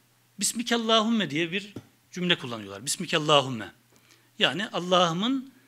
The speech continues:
adıyla başlarım diye kullanıyorlar. Peygamber Efendimiz de hatırlarsanız Hudeybiye, Hu-, Hudeybiye anlaşmasını hepimiz biliyoruz. Müşriklerle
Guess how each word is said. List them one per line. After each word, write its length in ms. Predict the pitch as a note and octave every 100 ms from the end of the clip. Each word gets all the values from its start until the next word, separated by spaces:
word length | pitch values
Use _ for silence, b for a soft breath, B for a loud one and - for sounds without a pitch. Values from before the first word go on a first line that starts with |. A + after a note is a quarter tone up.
| B -
adıyla 400 | F3+ F#3+ E3+ B2
başlarım 420 | A2+ - G2 F#2
diye 160 | E2+ - _ -
kullanıyorlar. 520 | - A2+ F2 E2 - _ _ _ _ _ _ _ _ _ _ _ B B B B B B B B B _ _ _ _ _ _ _ _ _ _ -
Peygamber 360 | G#3 C4+ D#4 C#4+
Efendimiz 460 | C4+ C#4+ D4+ B3+
de 260 | G#3 - - - - -
hatırlarsanız 760 | F#3+ A3+ C4 B3+ F#3+ D3+ - - - _ _
Hudeybiye, 640 | F3+ F3 G3+ E3+ D3+ C#3 - _ -
Hu-, 280 | F3+ F3+ F#3+
Hudeybiye 640 | F3+ G3 F#3+ F3 F3+ -
anlaşmasını 520 | F3+ F3 D3+ - G#3+ A3
hepimiz 320 | F#3+ E3+ D#3
biliyoruz. 420 | E3 D3+ C4+ - _ B B B B
Müşriklerle 640 | F3+ - - F#3+ D3+ G2+